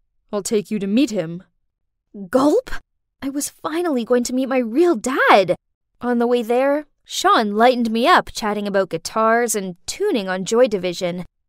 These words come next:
It was so good to have him back in my life. I guess it's normal for kids who don't know a parent to imagine what they'd be like,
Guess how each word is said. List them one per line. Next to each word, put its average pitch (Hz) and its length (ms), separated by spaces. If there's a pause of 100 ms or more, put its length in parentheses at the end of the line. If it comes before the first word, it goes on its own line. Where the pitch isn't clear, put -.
(140)
It 262 160
was 247 140
so 294 1040
good 277 280
to 240 80
have 226 180
him 226 140
back 220 320
in 269 60
my 247 100
life. 240 540 (440)
I 311 40
guess 480 220
it's 494 160
normal 285 300
for 214 160
kids 196 280
who 208 100
don't 226 340
know 202 140
a 185 60
parent 233 520
to 247 160
imagine 233 500
what 262 140
they'd 233 180
be 427 140
like, - 420